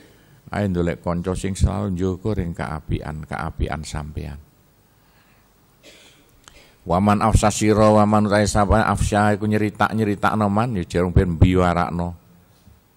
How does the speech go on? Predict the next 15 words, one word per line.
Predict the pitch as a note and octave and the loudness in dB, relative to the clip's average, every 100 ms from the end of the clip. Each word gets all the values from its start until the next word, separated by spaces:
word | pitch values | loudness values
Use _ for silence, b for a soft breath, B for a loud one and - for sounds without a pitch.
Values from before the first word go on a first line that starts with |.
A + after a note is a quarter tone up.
| _ _ _ | _ _ _
Asira | - F#2 - G#2 G#2+ G#2+ | -2 0 4 4 4 4
ing | G#2+ | 4
rahasia. | G2+ G2 F#2+ F#2+ G2 B2+ E3 F2+ - - _ _ _ _ _ _ _ _ _ _ b b b b b | 4 4 2 0 0 0 -4 -10 -20 -20 _ _ _ _ _ _ _ _ _ _ b b b b b
Indal | F#2 F#2+ G2+ G#2 | -2 2 2 4
ghadab | G2 G2 F#2+ | 2 2 0
nalikane | G#2 G#2 G2 G#2+ G#2 | 2 0 0 0 2
muring-muringe. | G#2 G2+ G#2 G#2 C3 F#3 B2 A2 - - - _ _ _ _ | 0 0 0 0 0 -2 -4 -6 -12 -20 -20 _ _ _ _
Wong | - G2+ G2+ | -2 -2 0
kadang-kadang | G2 F#2 F#2 G2+ G#2+ | 2 2 2 2 0
nek | |
muring-muring, | G2+ G#2 G#2+ G2+ G#2+ G#2+ | 0 2 2 2 2 2
waduh, | G2+ G2 - G2+ G#2 G#2+ C3 A2 F2 | 2 0 0 2 2 2 0 -2 -4
mbongkar-mbongkar | F2+ F2+ F2+ F#2 E2+ E2+ E2 E2+ D#2+ | -2 -2 0 -2 -2 -4 -2 -2 -2
rahasiane | D#2 D#2 - E2+ D#2 D#2+ | -2 -2 -4 -4 -4 -6
kanca. | D#2 D2+ D2+ - | -6 -8 -8 -10